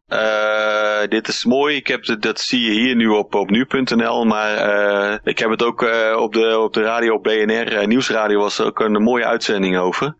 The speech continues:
Waarin dus eigenlijk blijkt dat als je dat nader gaat onderzoeken, die tienduizend mensen die, eh, die zelfmoord zouden willen plegen of, of een doodswens hebben, laat het, eh, wat netter zeggen.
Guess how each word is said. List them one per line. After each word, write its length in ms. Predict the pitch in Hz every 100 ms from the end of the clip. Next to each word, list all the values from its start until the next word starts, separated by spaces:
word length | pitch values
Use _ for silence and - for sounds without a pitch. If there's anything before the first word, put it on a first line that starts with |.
| -
Waarin 260 | 104 123
dus 140 | 117 -
eigenlijk 420 | 113 147 139 107
blijkt 260 | 110 123
dat 100 | 123
als 120 | 113 -
je 60 |
dat 160 | 113 101
nader 320 | 107 135 127
gaat 180 | 117 104
onderzoeken, 500 | 107 101 117 151 151
die 100 | 117
tienduizend 520 | 135 127 117 113 104
mensen 400 | 107 110 - 110
die, 280 | 110 107 107
eh, 260 | 104 104 98
die 200 | 95 101
zelfmoord 500 | 95 104 107 107 104
zouden 300 | - 104 101
willen 240 | 98 104 -
plegen 380 | 107 104 101 107
of, 240 | 101 -
of 120 | -
een 120 | 92 90
doodswens 600 | 95 101 95 98 101 92
hebben, 360 | 98 95 101
laat 200 | 104 90
het, 200 | 95 -
eh, 160 | 98 92
wat 140 | 90
netter 280 | 90 95 -
zeggen. 440 | 90 98 90 104